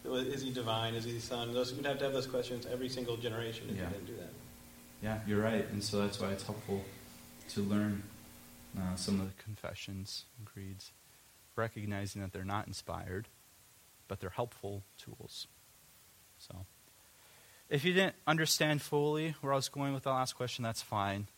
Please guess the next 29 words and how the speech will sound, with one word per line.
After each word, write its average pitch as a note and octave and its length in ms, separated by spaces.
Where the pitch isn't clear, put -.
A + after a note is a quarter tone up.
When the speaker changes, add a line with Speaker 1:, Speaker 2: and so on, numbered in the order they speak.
Speaker 2:
Um, G2 380
but F#2+ 100
hopefully A2 540
it A2+ 80
was A2 280
helpful G2+ 440
for G#2 160
some G2 160
of, F#2+ 140
so - 160
for - 100
some E2+ 260
of F2 80
us. - 220
So, D3 260
in D3 120
the F3+ 140
end, C#3+ 180
is D3+ 140
there F#3+ 240
any E3 240
questions - 880
or B2+ 140
comments A#2 720
on G2+ 180
this? F#2+ 380
Right? B2+ 140
The D3 100
main, D#3+ 340